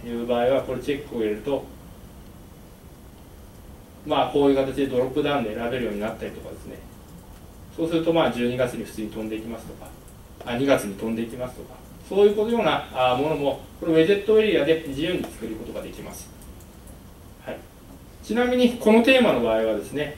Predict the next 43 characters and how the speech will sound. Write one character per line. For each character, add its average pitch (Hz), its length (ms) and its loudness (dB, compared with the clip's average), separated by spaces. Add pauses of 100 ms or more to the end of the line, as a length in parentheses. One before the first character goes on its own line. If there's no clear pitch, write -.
(120)
こ 156 100 -2
の 143 200 0
横 143 220 2
は-、 160 260 4
横 143 240 2
の、 208 260 4 (340)
お、 135 220 4
サ 156 180 6
イ 160 80 6
ド 165 80 6
バ 156 240 6
ー 113 40 -2
と 110 60 -6
か、 - 260 2
あ 127 60 0
と - 80 -6
フ - 140 -4
ッ - 160 -6
タ 165 200 6
ー 165 40 4
の 165 60 4
エ 165 80 8
リ 143 120 0
ア、 - 80 -4
こ 151 120 -6
の 156 80 -2
辺 160 180 0
の 160 60 2
エ 160 80 6
リ 143 80 2
ア 120 60 2
と - 100 -6
か 139 160 0
を、 165 240 4 (320)
え 120 280 2
ー、 120 40 0
ワ 139 160 8
ー 143 40 4
ド 143 60 0
プ 147 120 -2
レ 131 100 2
ス - 120 -8
の、 113 220 -4